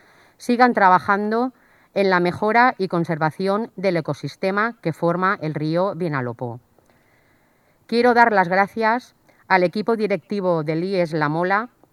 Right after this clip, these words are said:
al Departamento de Física y Química y, por supuesto, a las alumnas y alumnos que han participado en este proyecto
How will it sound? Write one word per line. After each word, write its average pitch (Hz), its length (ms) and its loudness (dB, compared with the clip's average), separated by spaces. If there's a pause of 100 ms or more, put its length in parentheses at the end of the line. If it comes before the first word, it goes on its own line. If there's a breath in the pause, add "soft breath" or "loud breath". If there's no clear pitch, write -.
(140)
al 175 160 0
Departamento 180 840 -2
de 165 120 -2
Física 165 680 -4
y 170 140 -6
Química 208 560 -2 (400 soft breath)
y, 196 100 -2
por 180 140 2
supuesto, 196 720 -4
a 160 100 -2
las 156 320 -2
alumnas 202 580 -4
y 175 120 -4
alumnos 190 580 -4
que 196 100 -2
han 202 120 -2
participado 185 800 -2 (480 soft breath)
en 190 140 0
este 226 200 0
proyecto 208 720 -6